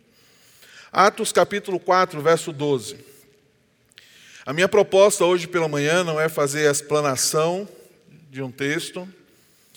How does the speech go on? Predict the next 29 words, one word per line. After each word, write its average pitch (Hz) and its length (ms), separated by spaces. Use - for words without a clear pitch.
mas 123 120
eu 131 60
gostaria 139 500
de 131 600
falar 131 260
pra 135 140
vocês 135 340
sobre 135 220
a 135 80
proposta 151 920
desse 131 320
texto 147 680
de 123 180
Atos, 147 520
no 131 80
capítulo 139 440
quatro, 135 380
verso 131 320
doze. 139 400
E 120 60
eu 127 80
vou 139 80
tentar 175 340
apresentar 160 520
um 156 80
pouco 185 220
pra 160 140
vocês 160 640
sobre, 139 720